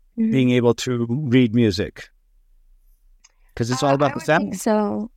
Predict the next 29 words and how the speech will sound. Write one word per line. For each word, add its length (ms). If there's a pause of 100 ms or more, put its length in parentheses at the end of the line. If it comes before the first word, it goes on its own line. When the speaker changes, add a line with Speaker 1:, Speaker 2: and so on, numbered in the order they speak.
Speaker 1:
Yeah, 180 (400)
I 160
would 220 (140)
definitely 560
say 260
so. 260
I 140
think, 520 (640)
um, 560 (680)
reading 340
music 300
is 160
great, 500
and 100
I 120
do 260
<laughs> 60
wish 160
I 100
could 180
do 200
it, 180
but 140
it 160
is 220
very 320
mechanical. 720
It's 180
very 540